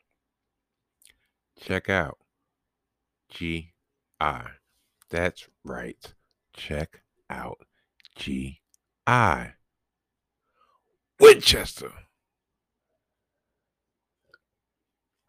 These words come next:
<sighs> And McDowell. Where each week,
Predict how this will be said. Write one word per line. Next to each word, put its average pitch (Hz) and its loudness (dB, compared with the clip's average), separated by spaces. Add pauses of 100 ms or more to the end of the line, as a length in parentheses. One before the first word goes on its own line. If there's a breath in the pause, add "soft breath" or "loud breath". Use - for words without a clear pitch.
(920)
<sighs> - -8 (1400 loud breath)
And - -4
McDowell. - -2 (1700)
Where 80 -10 (100)
each - -14
week, 82 -10